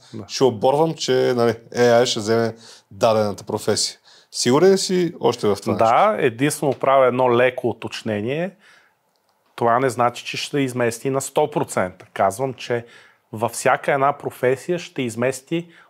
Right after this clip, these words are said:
Speaker 1: огромно количество от хората.
Speaker 2: Добре.
Speaker 1: Хайде, да видиме.
Speaker 2: Чакай, сега си вада списъка.
Speaker 1: Имаш пищов ли, бе?
Speaker 2: Имам си пищов и, а, съм го направил с, а, изкуствен интелект.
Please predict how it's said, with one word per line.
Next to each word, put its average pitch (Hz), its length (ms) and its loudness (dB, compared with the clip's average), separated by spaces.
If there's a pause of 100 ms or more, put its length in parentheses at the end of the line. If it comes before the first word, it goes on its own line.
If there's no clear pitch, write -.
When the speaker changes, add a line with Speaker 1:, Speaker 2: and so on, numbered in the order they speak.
(140)
Speaker 1:
огромно 147 680 2
количество 139 500 -4
от 127 120 -2
хората. 104 540 0 (2000)
Speaker 2:
Добре. 120 180 4
Speaker 1:
Хайде, 175 220 4 (180)
да 127 140 0
видиме. 135 380 0 (580)
Speaker 2:
Чакай, - 240 -6
сега 107 160 -2
си - 200 -4
вада 104 220 2
списъка. 117 680 0
Speaker 1:
Имаш 127 300 -2
пищов - 440 0
ли, - 20 -10
бе? 208 80 4
Speaker 2:
Имам 147 160 4
си - 220 -2
пищов 131 600 0
и, 147 320 0 (300)
а, 113 480 4
съм 110 200 -4
го 110 80 -2
направил 120 280 2
с, - 340 -4
а, 104 220 0
изкуствен 101 420 -8
интелект. - 360 -12